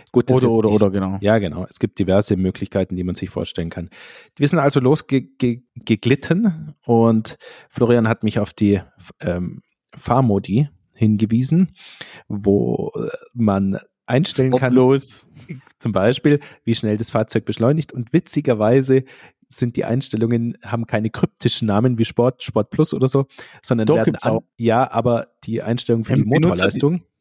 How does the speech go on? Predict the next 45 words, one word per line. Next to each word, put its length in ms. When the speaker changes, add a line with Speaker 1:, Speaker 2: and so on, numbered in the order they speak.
Speaker 2:
Ja, 160
genau. 180
Es 80
gibt 180
eine 60
benutzerdefinierte 920
Einstellung, 480
wo 60
du 120
dein 240
eigenes 480
Fahrprofil 560
machen 240
kannst. 260
Und 140
da 180
Speaker 1:
werden, 480
werden 220
Speaker 2:
Ja. 80
Speaker 1:
angezeigt 500
in 120
Sekunden 460
von 180
null 180
bis 240
hundert. 460
Das 100
fand 180
ich 60
irgendwie 220
witzig. 440
Speaker 2:
Ist 160
es 140
auch. 300
Speaker 1:
Also 200
es 140
gibt 300
drei 180
Komma 260
acht, 260
glaub 260
ich, 280
fünf 280
Komma 220
neun, 420